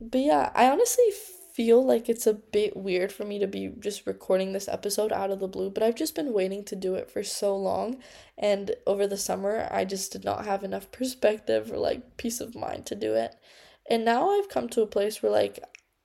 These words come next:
I'm, I'm over everything that's happened, clearly. I'm in a new relationship. I'm so happy. And it feels like a good, a good point. And it's just, I wanna give back.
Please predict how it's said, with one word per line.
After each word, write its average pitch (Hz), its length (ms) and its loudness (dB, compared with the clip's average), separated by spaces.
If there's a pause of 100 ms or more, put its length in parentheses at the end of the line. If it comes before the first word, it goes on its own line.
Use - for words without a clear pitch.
I'm, 208 380 -4 (160)
I'm 208 200 -4
over 208 340 4
everything 196 500 -2
that's - 160 -8
happened, 190 400 -6
clearly. 190 420 -2
I'm 190 260 -4
in 185 100 -6
a 185 80 -2
new 185 180 -4
relationship. 190 640 -4
I'm - 140 -4
so 202 240 4
happy. - 540 -6 (760)
And 208 140 0
it 190 100 0
feels 220 420 4
like 202 400 2
a 214 60 0
good, 214 560 0 (100)
a 214 120 -6
good 254 320 2
point. 269 420 -4
And 240 140 -2
it's 277 200 0
just, 330 300 -2
I 240 140 6
wanna 302 260 6
give 302 260 2
back. - 520 0